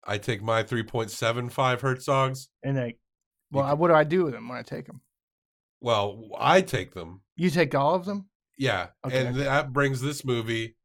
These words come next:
Speaker 1: up to eight point seven five Herzogs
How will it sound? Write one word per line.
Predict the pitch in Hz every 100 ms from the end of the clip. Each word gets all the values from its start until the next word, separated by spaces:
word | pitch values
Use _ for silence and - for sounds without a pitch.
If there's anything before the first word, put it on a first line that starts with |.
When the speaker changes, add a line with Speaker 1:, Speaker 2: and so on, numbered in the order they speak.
| -
Speaker 1:
up | 120 123
to | - 117 110 104 _ _ _ _ _ _ _ _ _ _ _ _ _ _ _ _ _ 120
eight | 156 165 -
point | - 139 120 -
seven | - 139 143 147 147
five | - 131 123 123 117 _ _ -
Herzogs | 123 107 113 87 85 -